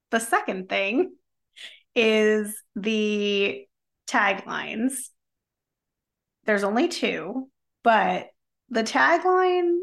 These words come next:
one of these taglines really might even add half a boo for this movie for me. Maybe not. We'll see.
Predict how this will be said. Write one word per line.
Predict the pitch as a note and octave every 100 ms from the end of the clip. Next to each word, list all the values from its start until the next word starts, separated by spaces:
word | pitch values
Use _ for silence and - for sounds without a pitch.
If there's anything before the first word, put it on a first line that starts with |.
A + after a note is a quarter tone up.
| F#4+ _
one | A#3 A#3+
of | D4 D4
these | D#4+ -
taglines | B3+ G#3+ A3 G#3+ A3 A3 G#3+
really | - F#3+ G#3 G#3 G#3 G#3 G3+ G3+ G3+ - -
might | A3 A3 A#3 B3
even | A#3+ G#3+
add | G3 F#3+ F#3+
half | F#3 F#3+ F#3
a | F3+
boo | F3+ F3 F#3
for | G3
this | G3+ F#3
movie | - - G3
for | F#3+ -
me. | - G#3 G3 _ -
Maybe | C4+ A3+
not. | - - - _
We'll | A3+
see. | A3 A#2